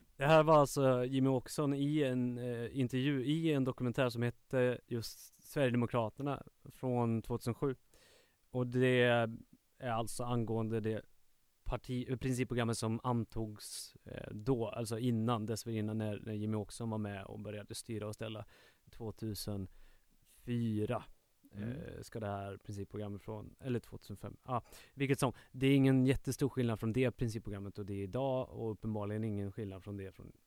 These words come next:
Speaker 1: nittonhundraåttionio heller. Och för att knyta ihop det här då.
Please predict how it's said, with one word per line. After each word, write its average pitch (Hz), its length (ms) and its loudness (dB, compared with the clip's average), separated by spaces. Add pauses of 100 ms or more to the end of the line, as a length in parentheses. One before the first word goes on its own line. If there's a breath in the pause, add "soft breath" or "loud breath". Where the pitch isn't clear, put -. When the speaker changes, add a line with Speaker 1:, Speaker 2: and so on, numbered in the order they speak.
Speaker 1:
nittonhundraåttionio 101 800 -6
heller. 110 220 -6
Och 160 220 0
för 165 80 6
att 151 100 2
knyta 175 220 4
ihop 175 180 0
det 131 80 0
här 101 120 -2
då. - 60 -14